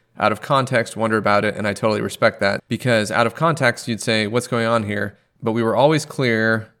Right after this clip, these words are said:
when we ma-, were making the movie what our intention was and where the humor was coming from,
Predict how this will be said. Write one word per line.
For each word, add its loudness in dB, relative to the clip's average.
when -2
we 0
ma-, 0
were 2
making 2
the 0
movie -2
what -2
our 4
intention -4
was 0
and -6
where 2
the -2
humor 0
was -2
coming -4
from, -4